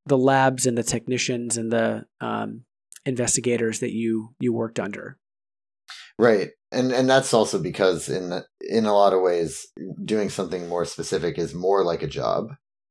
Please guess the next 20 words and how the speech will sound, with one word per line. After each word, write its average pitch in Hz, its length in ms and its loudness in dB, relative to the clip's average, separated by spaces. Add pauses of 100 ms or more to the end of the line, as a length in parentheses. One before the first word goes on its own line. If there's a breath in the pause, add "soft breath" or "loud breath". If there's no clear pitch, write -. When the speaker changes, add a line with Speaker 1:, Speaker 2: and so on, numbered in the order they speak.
(160)
Speaker 2:
It's, 110 80 4
Speaker 1:
Right. 120 180 0
Speaker 2:
it's - 220 -2
like 101 180 2
graduate 107 440 2
school, 92 300 -4
but 87 180 -2
also 87 340 -4
kind 82 260 -6
of 71 100 -6
a 73 80 -8
job 73 520 -2 (100)
in 80 140 -8
a 73 80 -4
way, 92 300 0
because 80 500 -8 (380)
frankly, 139 420 2
there's 90 260 -4
probably 98 520 0
a, 82 100 2